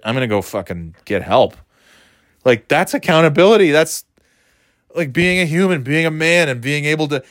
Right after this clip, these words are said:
and also not shitting on something like that, not viewing it as weakness. Because to me, and I think what Bully Ray's not getting is,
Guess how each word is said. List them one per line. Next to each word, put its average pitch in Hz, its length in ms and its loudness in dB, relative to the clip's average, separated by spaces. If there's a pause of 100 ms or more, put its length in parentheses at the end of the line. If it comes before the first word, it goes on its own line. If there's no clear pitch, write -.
(180)
and 170 100 0
also 175 300 2
not 160 220 0
shitting 180 480 -6
on 120 100 -10
something 107 380 -16
like 95 180 -12
that, 85 280 -14
not 135 320 -2
viewing 127 420 -4
it 127 100 -4
as 107 180 -4
weakness. 110 640 -8 (1300)
Because 156 260 -2
to 160 80 -2
me, 165 380 0 (600)
and 165 120 2
I 151 80 4
think 151 240 -2
what 151 160 2
Bully 143 220 6
Ray's 139 260 4
not 135 200 -2
getting 131 360 0
is, 120 420 -2